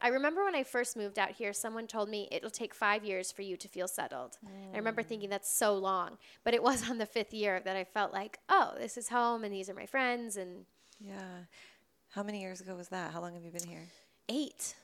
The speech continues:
Speaker 2: Oh, me too.
Speaker 1: Really?
Speaker 2: April of two thousand fourteen, I think I moved
Speaker 1: Okay,
Speaker 2: here.
Speaker 1: I was January two thousand fourteen.
Speaker 2: How funny. Oh, that's so funny. Yeah, I think five years is a good, a good mark. I think that's actually when I met my now husband and, like, things started to come together.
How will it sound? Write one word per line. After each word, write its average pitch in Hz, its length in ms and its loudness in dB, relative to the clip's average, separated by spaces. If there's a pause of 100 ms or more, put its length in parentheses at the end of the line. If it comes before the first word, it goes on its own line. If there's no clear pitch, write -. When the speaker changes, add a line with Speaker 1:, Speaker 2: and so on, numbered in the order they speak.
(120)
Speaker 2:
Oh, 226 100 -4
me 320 180 -6
too. 285 600 0
Speaker 1:
Really? 302 340 6 (140)
Speaker 2:
April 240 500 0
of 208 220 0
two - 120 -10
thousand 214 300 -2 (160)
fourteen, 196 540 -10
I 170 80 -10
think 165 240 -14
I 165 60 -10
moved - 240 -4
Speaker 1:
Okay, 285 160 4
Speaker 2:
here. 285 100 10
Speaker 1:
I 233 40 8
was 226 260 2 (920)
January 220 460 0
two - 120 -12
thousand 220 260 -8
fourteen. 247 360 -6
Speaker 2:
How 262 80 -6
funny. 220 480 -8 (180)
Oh, 226 160 -10
that's 226 180 -14
so 247 120 -6
funny. 233 360 -6
Yeah, 233 140 6
I 226 60 6
think 262 200 -4
five 214 260 6
years 226 220 0
is 202 140 -4
a 165 40 -8
good, 175 300 2 (800)
a 196 80 4
good 202 220 0
mark. 214 320 6
I 170 60 -2
think 180 140 -4
that's 190 220 2
actually 175 300 0
when 165 200 0
I 175 120 0
met 160 440 2
my 151 160 -4
now 151 280 0
husband 175 840 -6
and, 165 120 -10
like, 156 200 -12
things 160 240 -16
started 156 240 -8
to 156 60 -10
come 156 200 -8
together. - 560 0